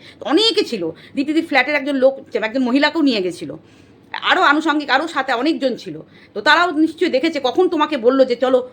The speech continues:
ওইখান থেকে ঘুরে আসি, এক নম্বর। আর দু নম্বর, যে কথাটা তোমাকে বলেছে যে তার হাজব্যান্ডের সম্বন্ধে, এটা তো আরোই খেতে পারলাম না, এটা অত্যাধিক তেতো লাগলো, এত তেতো লাগলো যে এই কথাটাও আমার,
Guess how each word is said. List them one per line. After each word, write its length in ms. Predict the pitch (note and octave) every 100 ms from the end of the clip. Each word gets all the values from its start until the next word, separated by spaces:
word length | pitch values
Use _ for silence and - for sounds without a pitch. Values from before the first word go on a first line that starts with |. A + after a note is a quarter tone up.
| -
ওইখান 200 | A3+ A#3
থেকে 140 | A3+
ঘুরে 260 | D#3+ G3 F#3
আসি, 200 | D#3 -
এক 120 | G3+
নম্বর। 280 | G#3 D3+ D3+ - - -
আর 120 | - -
দু 100 | D4+
নম্বর, 360 | G4 D#4+ A#3+ C4+ - - -
যে 140 | D#3+ D#4+
কথাটা 240 | D#4+ F4
তোমাকে 440 | F#4 C4+ D#4 G4+ F4
বলেছে 440 | A3+ G#3+ A#3+ D#4+ - -
যে 60 | A3+
তার 160 | A#3+ A#3
হাজব্যান্ডের 460 | A3 G3+ D#4 E4+
সম্বন্ধে, 520 | - B3+ G#3 F#3 C4 - - - - - - _
এটা 160 | C4+ F4
তো 100 | B3+
আরোই 260 | - C#4 G#4
খেতে 220 | G4 D4+
পারলাম 300 | F#3+ E3 D#3
না, 160 | D#3 D#3 - - - - - -
এটা 160 | C4+
অত্যাধিক 540 | E4 C4+ - E4+ D#4+ G4 - -
তেতো 240 | D#4 E4+
লাগলো, 380 | D#4+ A3+ F3 D#3+ - - - - - -
এত 180 | - F4+
তেতো 280 | F#4 F#4 G4
লাগলো 280 | F#4 D#4
যে 120 | D4 C#4
এই 140 | C#4
কথাটাও 280 | C4+ C4 D#4+
আমার, 200 | C#4+ C#4